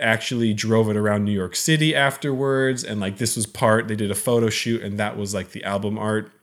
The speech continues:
Um, but, like, stuff like that, which is, you know, obviously you have to be working with a big client that has a big budget to do something like that. But it's just a different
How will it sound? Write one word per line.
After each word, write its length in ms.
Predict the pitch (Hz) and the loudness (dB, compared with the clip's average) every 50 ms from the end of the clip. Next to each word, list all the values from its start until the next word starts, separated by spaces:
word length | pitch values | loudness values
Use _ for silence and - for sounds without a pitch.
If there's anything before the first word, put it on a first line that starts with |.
| _ _ - - - - - - - - _ _ - | _ _ -18 -18 -18 -18 -20 -20 -20 -20 _ _ 0
Um, 440 | 113 113 107 104 104 104 101 101 104 | 2 2 2 2 2 0 -2 -2 -2
but, 140 | - - 156 | -2 2 4
like, 200 | 151 139 135 - | 6 6 6 6
stuff 260 | - 240 240 240 - | 4 4 2 4 4
like 220 | 226 190 160 - | 4 4 4 4
that, 340 | - 147 160 151 123 117 127 | 4 6 6 6 4 2 2
which 200 | 120 120 - - | 0 0 0 2
is, 420 | 120 110 107 104 107 - - - - - _ _ _ _ _ | 0 2 2 2 2 2 0 -2 -4 -12 _ _ _ _ _
you 120 | - 135 135 | -2 0 0
know, 420 | 127 123 113 107 107 104 98 - - - - - - _ _ - | 2 4 4 4 4 2 0 -4 -10 -20 -20 -20 -20 _ _ 4
obviously 380 | 143 156 160 160 160 - 151 | 6 6 6 6 4 4 4
you 100 | 131 123 | 2 4
have 200 | 120 131 123 - | 4 4 2 2
to 100 | - 131 | 0 -2
be 360 | 120 120 117 113 107 110 - _ _ _ _ - | 0 2 2 2 0 -2 -8 _ _ _ _ -4
working 380 | - 117 117 110 - 123 113 | 2 2 2 2 2 0 0
with 140 | 110 104 - | 0 0 -2
a 40 | 110 | -2
big 240 | 98 110 110 101 95 | -2 0 0 -2 -2
client 480 | - - 107 104 104 107 110 117 117 | -4 -4 -2 0 0 0 0 -2 -4
that 80 | 104 95 | -4 -4
has 220 | 107 107 101 95 | -2 -2 -2 -2
a 60 | 104 95 | -4 -6
big 320 | 98 - 110 101 98 98 | -4 -2 -2 -2 -2 -2
budget 260 | 107 104 101 98 95 | -2 -2 -2 -4 -6
to 60 | - | -8
do 200 | 95 98 104 110 | -8 -6 -4 -4
something 340 | 104 - 123 110 101 101 98 | -2 -2 -4 -6 -4 -4 -4
like 200 | 95 90 87 - | -4 -6 -8 -6
that. 320 | - 101 95 92 87 80 - - - - _ _ _ _ | -4 -2 -2 -2 -2 -6 -10 -20 -20 -20 _ _ _ _
But 120 | - 123 139 | 0 2 2
it's 160 | 139 - 170 | 2 4 4
just 200 | 165 160 160 - | 4 4 4 2
a 40 | 151 | 0
different 500 | 135 120 147 147 - - 160 131 117 | 0 2 2 2 2 2 0 0 0